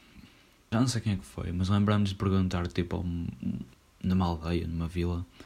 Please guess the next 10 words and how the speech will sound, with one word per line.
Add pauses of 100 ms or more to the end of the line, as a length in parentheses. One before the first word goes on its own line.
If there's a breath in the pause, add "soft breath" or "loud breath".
(300 loud breath)
onde
é
que
era,
e
os
senhores
lá
nos
disseram.